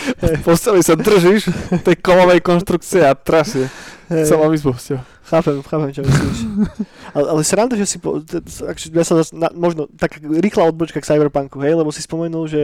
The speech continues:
Speaker 1: že si schopný si to zahrať, takže na hoďku, na dve asi spokojný.
Speaker 2: No.
Speaker 1: Čo mňa absolútne neišlo. Práve, že ja som sa nevedel od toho otrhnúť ani za toho boha. Ja by som to bol
Speaker 2: <laughs>
Speaker 1: schopný hrať non-stop, proste od rána do polnoci,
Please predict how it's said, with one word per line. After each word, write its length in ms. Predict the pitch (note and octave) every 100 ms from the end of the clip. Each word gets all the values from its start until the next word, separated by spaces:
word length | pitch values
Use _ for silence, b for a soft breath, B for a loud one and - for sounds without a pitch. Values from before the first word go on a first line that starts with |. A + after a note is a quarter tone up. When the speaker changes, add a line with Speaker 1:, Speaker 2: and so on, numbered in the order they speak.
| C#3+
Speaker 1:
že 120 | C#3+ C#3+
si 100 | D3+
schopný 300 | - D#3+ D#3+
si 80 |
to 80 | -
zahrať, 320 | D3+ D3 D#3+
takže 160 | C#3+ C#3
na 100 | C#3
hoďku, 380 | D#3+ D#3+ - D#3
na 160 | D3+
dve 160 | D3 D3+
asi 100 | D3
spokojný. 540 | C#3 - C3+ D3 C3+ - B
Speaker 2:
No. 300 | - B2+ B2+
Speaker 1:
Čo 160 | E3 D#3+
mňa 80 | D#3
absolútne 480 | - - D#3+ D3
neišlo. 480 | D3 F#3 - - -
Práve, 300 | - D3+ D#3
že 20 | D3
ja 80 |
som 80 | C#3+
sa 140 | D3 D3+
nevedel 400 | D3+ D#3+ F3 D#3+
od 100 | D3+
toho 160 | D#3
otrhnúť 460 | D3 D#3+ F#3 D#3+ C#3+
ani 140 | C#3
za 80 | C#3
toho 220 | D3+ D3
boha. 340 | C3+ D#3 D3 -
Ja 140 | -
by 80 | D3
som 100 | D#3
to 80 | D3+
bol 140 | E3 D#3+
Speaker 2:
<laughs> 20 |
Speaker 1:
schopný 320 | D#3 E3 E3+
hrať 100 | E3
non-stop, 640 | D#3 D#3 E3 F#3 - D3+ C3+
proste 340 | - D3 - -
od 160 | D#3+
rána 320 | D#3+ F3 E3+
do 100 | D#3+
polnoci, 480 | D3+ E3 D3+ D3+ -